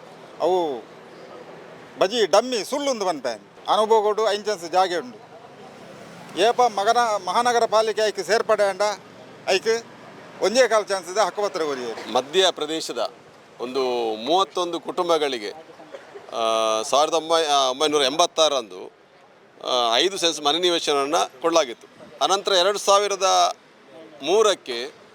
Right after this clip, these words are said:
Speaker 2: ಮಂಗಳೂರು ಮಹಾನಗರ ಪಾಲಿಕೆ ಅಸ್ತಿತ್ವದ ಆ ಸಮಯದಲ್ಲಿ ಅವರಿಗೆ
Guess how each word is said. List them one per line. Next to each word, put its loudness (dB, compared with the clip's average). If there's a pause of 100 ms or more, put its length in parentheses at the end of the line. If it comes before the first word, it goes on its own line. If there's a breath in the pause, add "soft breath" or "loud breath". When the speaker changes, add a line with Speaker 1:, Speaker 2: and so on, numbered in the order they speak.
(220)
Speaker 2:
ಮಂಗಳೂರು 2
ಮಹಾನಗರ 2
ಪಾಲಿಕೆ 0
ಅಸ್ತಿತ್ವದ 0
ಆ 0
ಸಮಯದಲ್ಲಿ 0 (760)
ಅವರಿಗೆ 2